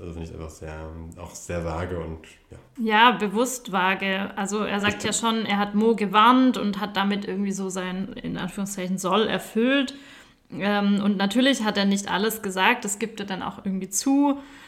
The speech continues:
Speaker 2: Aber we-, wenn man Capricorn kennt, versucht man es zu vermeiden, an ihn zu denken. So auch, also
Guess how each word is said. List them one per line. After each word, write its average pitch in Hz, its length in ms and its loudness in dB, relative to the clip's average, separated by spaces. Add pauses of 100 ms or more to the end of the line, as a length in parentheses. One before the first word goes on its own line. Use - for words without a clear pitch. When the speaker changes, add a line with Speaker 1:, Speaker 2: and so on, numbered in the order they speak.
(120)
Speaker 2:
Aber 196 580 2
we-, 196 400 0
wenn 196 220 -2
man 196 320 -4 (100)
Capricorn 208 560 0
kennt, 247 380 6
versucht 226 500 -2
man 202 160 2
es - 240 -6
zu 214 120 -2
vermeiden, 196 520 4
an 185 180 -2
ihn 196 140 0
zu 185 140 -6
denken. 190 720 -4
So 180 280 -10
auch, 185 320 -8
also 180 380 -6